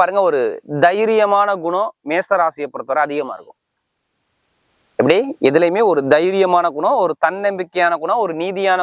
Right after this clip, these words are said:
குணம், ஒரு நேர்மையான குணம், நல்ல ஒரு ஒழுக்கமான குணம், நல்ல திறமையான குணம் இந்த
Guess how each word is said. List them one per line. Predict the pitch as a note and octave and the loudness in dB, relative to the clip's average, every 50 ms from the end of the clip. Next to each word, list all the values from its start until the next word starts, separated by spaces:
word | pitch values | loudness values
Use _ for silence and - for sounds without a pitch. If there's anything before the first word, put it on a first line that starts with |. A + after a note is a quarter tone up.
| D#3 D#3 | -2 -2
குணம், | E3 G3 A3+ G#3+ | 0 0 0 0
ஒரு | F#3 E3 D3+ | 0 -2 -2
நேர்மையான | D#3+ F3+ - F3+ F#3 F#3 F3+ F3 F3 D#3+ D3 | -2 -2 -2 -2 -2 0 0 0 0 -2 -2
குணம், | E3 G3+ G#3 | -2 -2 0
நல்ல | G3 F#3+ F3 D#3+ | 0 0 0 0
ஒரு | D3+ D#3 | 0 0
ஒழுக்கமான | E3+ F#3+ G3 - - F#3+ F#3 F#3 F3+ F3+ F3 D#3+ | -2 -4 -4 -4 -4 -2 0 0 0 -2 -2 -4
குணம், | E3+ G3 G#3 | -2 -2 0
நல்ல | G3 F#3+ F3 - - | 0 -2 -2 -2 -2
திறமையான | E3 F3 F3+ F#3 F3+ F3+ F3 E3+ E3+ D3 | -2 -2 -2 -2 -2 0 0 0 -2 -4
குணம் | D#3+ F#3 G#3+ G3 | -2 -2 -2 -2
இந்த | E3+ D#3 | -2 -4